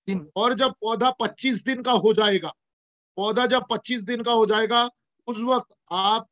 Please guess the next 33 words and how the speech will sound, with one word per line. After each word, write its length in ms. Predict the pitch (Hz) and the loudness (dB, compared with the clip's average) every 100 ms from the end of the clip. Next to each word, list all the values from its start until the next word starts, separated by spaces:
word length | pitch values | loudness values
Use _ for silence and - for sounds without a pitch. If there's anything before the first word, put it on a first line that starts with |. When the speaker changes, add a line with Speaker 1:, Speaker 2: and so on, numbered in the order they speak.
| _ | _
Speaker 2:
फ्रूट 600 | _ _ _ - 240 262 | _ _ _ -6 -4 -2
special 680 | 247 - 226 220 233 240 214 _ - | -4 -2 -2 0 -2 -4 -6 _ -2
एक 220 | 196 202 | -2 0
ग्राम, 360 | 226 233 233 226 _ _ _ _ _ - | 0 0 -2 -6 _ _ _ _ _ -8
defend 480 | 208 - 240 254 | -6 0 0 0
दो 240 | 202 214 208 | 2 4 4
ग्राम, 320 | 214 208 202 - _ _ 160 | 2 -2 -6 -14 _ _ -10
rapid 520 | 160 196 202 254 220 | -6 -4 -4 -6 -2
दो 200 | 196 214 | 2 4
एम 240 | 214 196 | 2 -2
एल, 160 | 202 196 - _ _ 196 | -4 -6 -10 _ _ -14
Spremex 720 | 185 - 233 240 240 233 - | -14 -6 2 2 4 0 2
एक 200 | 208 202 | 0 0
एम 160 | 202 202 | -8 -6
एल 160 | 202 - - | -8 -10 -4
और 200 | 190 202 | -2 -2
मिलाप 400 | 196 208 220 233 | -2 2 2 0
हाफ 360 | 170 156 196 208 | -4 -2 -2 -2
एम 220 | 208 190 | -6 -4
एल 200 | 202 143 - _ _ 214 | -4 -4 -8 _ _ -2
per 140 | 226 | -2
liter, 460 | 220 220 233 202 156 _ _ _ | -2 -2 0 -2 -4 _ _ _
पांच 440 | 214 226 254 254 - | 2 6 4 2 -4
दवाइयों 480 | 214 202 226 226 247 | -4 -2 -2 -2 -2
का 140 | 240 | 0
एक 120 | 240 | 0
घोल 300 | 156 185 240 | 0 2 2
बनाओगे 540 | 220 202 196 190 226 226 _ _ - | 2 -4 -4 -2 -4 -4 _ _ -6
और 240 | 185 202 - 208 | -2 -2 0 2
every 320 | 226 254 262 | 2 0 -4
fifteen 420 | 214 - 247 240 | -6 -8 -8 2
days 200 | 233 208 | 2 2
interval, 440 | 202 202 202 175 | -2 -2 -4 -4